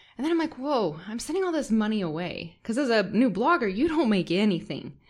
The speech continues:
I think you work for three years volunteering or spending your money to grow.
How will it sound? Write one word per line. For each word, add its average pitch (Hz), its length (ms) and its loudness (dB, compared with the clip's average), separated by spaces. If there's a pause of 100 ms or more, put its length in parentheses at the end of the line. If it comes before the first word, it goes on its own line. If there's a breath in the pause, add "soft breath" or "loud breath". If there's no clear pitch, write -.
(220 soft breath)
I 190 60 -4
think 247 200 2
you 226 80 -2
work 226 200 -2
for 180 80 -4
three 202 280 -6
years 185 500 -4 (120)
volunteering 180 920 -4
or 170 380 -6
spending 175 380 -2
your 160 100 -4
money 156 260 -6
to 160 140 -8
grow. 151 400 -4